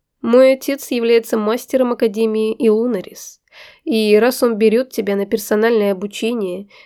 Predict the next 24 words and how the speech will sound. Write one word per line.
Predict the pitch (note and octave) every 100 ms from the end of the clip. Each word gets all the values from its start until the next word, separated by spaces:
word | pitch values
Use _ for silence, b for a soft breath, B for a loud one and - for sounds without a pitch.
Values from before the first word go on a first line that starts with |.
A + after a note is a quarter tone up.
| B
и | - A3+
выдал | G3+ A#3 A#3 A3
тебе | - G3+ A3
связной | G#3+ G#3+ G#3+ A3 G#3
перстень, | G3+ A#3 C4+ - - E3+ - G3+
то | - C4
фактически | B3+ B3+ - G#3+ - B3 -
принимает | - C4 B3+ C4 E4 D#4
тебя | - B3 C4
в |
Академию. | C4 C#4 G3 F3+ E3 F3+ - _ b b b
Выдача | G#3 B3 A3+ G#3+ G#3
перстня | - C4+ C4+ - F#3 F#3
как | - B3
раз | C#4+ C4 -
это | A#3+ A3+
и | A#3+
обозначает. | A3+ A3 A#3 B3+ C4 A#3 F3+ - _ _ _ _ _ _ _ -
А | A#3 A3
Академии | A3 A#3+ C#4+ D4+ A#3+
Лунарис | G#3+ G3+ G#3 A#3 C4 -
тоже | G3+ G#3 A#3+
выдают | C4+ A3 F#3+ F3
дипломы, | A#3 B3 G3+ E3+ -